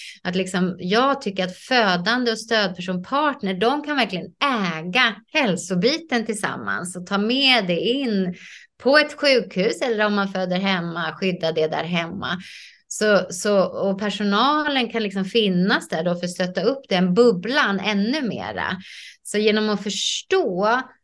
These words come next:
vilka redskap man behöver för att hantera förlossningsarbetet, för att stötta kroppen, för att kunna vara i maximal hälsa under sitt födande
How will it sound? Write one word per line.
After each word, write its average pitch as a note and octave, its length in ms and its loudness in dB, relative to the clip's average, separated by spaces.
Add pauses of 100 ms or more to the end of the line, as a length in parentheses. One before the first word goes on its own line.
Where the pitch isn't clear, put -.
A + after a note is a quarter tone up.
(180)
vilka A#3 460 2
redskap G3+ 520 2
man F3+ 220 0
behöver E3 720 0
för E3 120 -6
att F3+ 140 -2
hantera C4+ 880 0
förlossningsarbetet, E3+ 1200 -2
för F#3 80 -4
att F3+ 60 -4
stötta - 960 -2
kroppen, F3 760 0 (420)
för G3+ 60 -2
att G3 60 -6
kunna G#3+ 220 2
vara A#3 420 6
i A3+ 60 6
maximal F#3+ 680 -2
hälsa F#3 600 2
under G#3 160 0
sitt G3+ 240 -6
födande E3 600 0